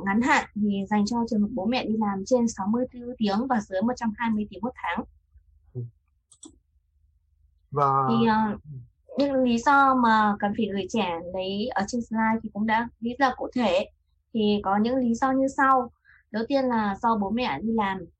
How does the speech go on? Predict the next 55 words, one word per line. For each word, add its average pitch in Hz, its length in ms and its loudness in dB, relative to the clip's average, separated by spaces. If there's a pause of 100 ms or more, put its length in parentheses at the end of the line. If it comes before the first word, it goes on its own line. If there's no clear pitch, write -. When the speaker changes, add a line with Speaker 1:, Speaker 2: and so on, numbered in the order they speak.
(360)
Speaker 1:
ờ, 190 300 -4
trên 247 380 2
sáu 202 100 -2
mươi 240 240 -2
tư 247 220 -6
tiếng 190 140 -8
một 247 140 -4
tháng. 202 340 -6 (560)
Thứ 214 60 -6 (100)
hai 254 320 0
là 202 420 -2
do 233 360 4
bố, 190 260 -6
à, 214 200 0
do 233 160 0
mẹ 240 300 -2 (200)
đang 226 260 -2
mang 226 200 0
bầu 196 280 -2
sắp 269 260 -4
sinh 254 200 2
hoặc 208 140 -6
là 190 80 -12 (120)
vừa 196 120 -8
sinh 233 300 -2
xong 226 220 -2
thì 208 120 -4
không 240 160 -4
có 214 200 -4
thời 220 120 -2
gian 214 220 0
để 190 120 -10
mà 202 140 -12
chăm 226 180 -2
sóc 262 200 -4
con, 226 260 0 (380)
cho 233 120 -8
nên 220 160 -2
là 196 140 -2
cần 196 200 -6
phải 185 240 -10
gửi 185 160 -6
con 226 180 -2
ở 175 100 -6
trường. 185 260 0 (640)
Thứ 196 140 -10
ba 240 260 2
thì 233 100 0
là 202 260 0
do 226 240 0 (160)
bố 208 180 -2
mẹ 247 220 -2
bị 208 160 -6
ốm 208 300 0
này, 277 200 -2